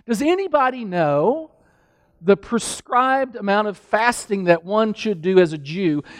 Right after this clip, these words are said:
Jews were prescribed to fast a certain amount of times a year. Does anybody know how many times?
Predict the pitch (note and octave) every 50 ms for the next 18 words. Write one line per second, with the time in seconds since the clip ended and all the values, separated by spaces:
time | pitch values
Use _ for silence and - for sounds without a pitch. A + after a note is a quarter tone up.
0 | - G3 _ D3+ G#3+ D#4 E4 D#4 B3 C4 C4 A#3 A#3 - A#3 A3 - - - B3
1 | C4 C#4 D4+ - - D4 A#3 - A#3 A3 A3 A3 - - G3+ - - C4 C#4 C4+
2 | C4+ B3 A#3 A#3 A3+ - A3+ A3+ G#3+ G#3 F#3+ G3+ F3+ F3 F#3+ G3 F3+ D#3 D3+ D3
3 | E3+ A3+ A3+ G#3+ G#3+ G3+ G#3 G3+ G3+ G3+ G3+ G#3 G#3 F#3 A3+ G#3 G#3+ A3 A#3 A#3+
4 | -